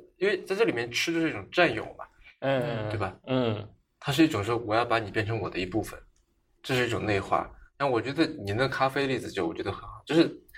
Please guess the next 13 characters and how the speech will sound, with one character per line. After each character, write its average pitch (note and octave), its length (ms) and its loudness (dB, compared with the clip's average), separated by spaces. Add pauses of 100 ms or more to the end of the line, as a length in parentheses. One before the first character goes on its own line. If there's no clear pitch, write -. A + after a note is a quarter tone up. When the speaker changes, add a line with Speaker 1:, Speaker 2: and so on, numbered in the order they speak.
(600)
Speaker 1:
虽 - 200 0
然 F#3+ 80 2
你 - 60 0
自 C#3 120 -8
己 A#2 120 -2
可 A2+ 100 -4
能 G#2+ 100 -2
没 A2+ 80 0
有 G#2 80 2
发 G2 180 -2
现， G2+ 180 -2
但 G#2+ 100 0
是 G#2+ 320 0